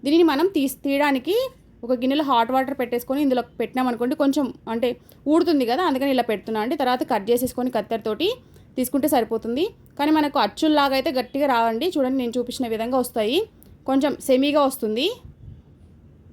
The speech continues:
స్టిక్కీ స్టిక్కీగా వస్తుందండి. ప్యూర్ అయితే రాదు, మనం షాప్లో కొంటాం కదా అలాగైతే బెల్లం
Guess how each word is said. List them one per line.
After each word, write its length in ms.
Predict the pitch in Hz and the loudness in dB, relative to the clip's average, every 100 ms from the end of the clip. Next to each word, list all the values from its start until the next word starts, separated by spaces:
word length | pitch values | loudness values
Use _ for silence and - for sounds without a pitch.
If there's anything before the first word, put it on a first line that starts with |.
| - - - - - - - - | -20 -20 -20 -20 -20 -20 -20 -8
స్టిక్కీ 260 | - 285 311 | -6 0 0
స్టిక్కీగా 280 | 311 277 285 269 | 2 2 2 2
వస్తుందండి. 340 | 254 233 269 - | -2 -4 -4 -4
ప్యూర్ 280 | 262 302 311 | -2 2 2
అయితే 140 | 277 269 | 2 0
రాదు, 180 | 226 240 | 0 0
మనం 140 | 240 233 226 220 240 | -4 -4 -6 -8 -4
షాప్లో 300 | 240 233 262 247 | -2 -2 -2 -2
కొంటాం 240 | 233 226 226 | -2 -2 0
కదా 120 | 254 | 0
అలాగైతే 420 | 226 233 220 220 254 | 2 2 0 -2 -2
బెల్లం 240 | 226 233 | -2 -2